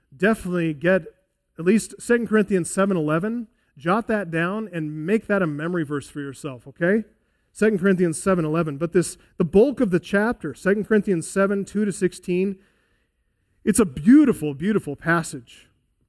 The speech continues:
It illustrates reconciliation between the Apostle Paul and then this remorseful and repentant Corinthian church. It just portrays an excellent example of a reconciled relationship here. In Second Corinthians seven eight,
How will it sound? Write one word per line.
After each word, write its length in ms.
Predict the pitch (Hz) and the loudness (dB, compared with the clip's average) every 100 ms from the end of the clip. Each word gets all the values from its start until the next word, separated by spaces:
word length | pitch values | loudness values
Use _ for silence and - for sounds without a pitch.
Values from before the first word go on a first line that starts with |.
| _ - | _ -2
It 180 | 202 | 2
illustrates 680 | 214 262 247 - 202 165 - - | 4 4 2 2 4 4 0 -4
reconciliation 1040 | 175 233 233 196 202 190 180 214 - 160 | 0 2 2 2 4 6 6 4 0 -6
between 360 | 160 - 214 208 | -6 0 2 4
the 80 | |
Apostle 480 | 165 - 196 196 185 | 2 -2 -6 -4 -6
Paul 680 | 156 - 214 220 220 214 - _ _ _ _ | -8 0 2 4 4 2 -4 _ _ _ _
and 160 | 180 180 | -2 2
then 140 | 196 | 4
this 200 | 185 165 | 2 -2
remorseful 800 | 170 156 170 233 - - 202 196 - _ _ _ - | -6 -2 2 2 2 -2 0 0 -4 _ _ _ -4
and 200 | 185 220 | 0 2
repentant 560 | 202 - 208 165 160 | 2 2 2 2 -4
Corinthian 420 | - 175 156 151 143 | -6 -6 -6 -8 -14
church. 520 | - 165 139 - _ _ _ _ _ _ _ _ _ _ | -8 -8 -8 -14 _ _ _ _ _ _ _ _ _ _
It 40 | 170 | -6
just 200 | 240 - | -6 0
portrays 420 | 202 - 202 175 | -2 2 2 4
an 120 | 160 - | 0 -4
excellent 360 | 226 - 175 | -4 -2 -6
example 560 | 151 151 156 147 131 123 _ _ _ - | -6 -8 -8 -8 -14 -20 _ _ _ -10
of 80 | |
a 40 | 151 | -4
reconciled 640 | 165 196 175 - 147 139 | 0 0 -2 -4 -8 -8
relationship 680 | 135 135 143 170 139 147 131 | -10 -10 -10 -12 -14 -14 -14
here. 180 | 147 120 _ _ _ _ _ _ _ _ _ _ _ | -16 -16 _ _ _ _ _ _ _ _ _ _ _
In 100 | - | -10
Second 260 | 160 214 185 | 0 0 2
Corinthians 440 | 185 190 180 160 | 2 4 2 0
seven 380 | - 190 165 160 | 0 0 0 -2
eight, 380 | 165 165 151 - | 0 0 0 -4